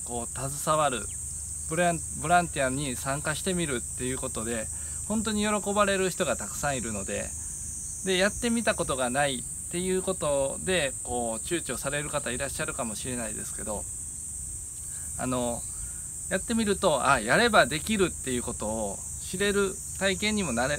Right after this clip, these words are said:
なるので、なので、本当に一日でも、一時間でも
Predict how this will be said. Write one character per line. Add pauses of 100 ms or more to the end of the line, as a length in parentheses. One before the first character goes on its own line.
な
る
の
で、 (1040)
な
の
で、 (540)
本
当
に (380)
一
日
で
も、 (840)
一
時
間
で
も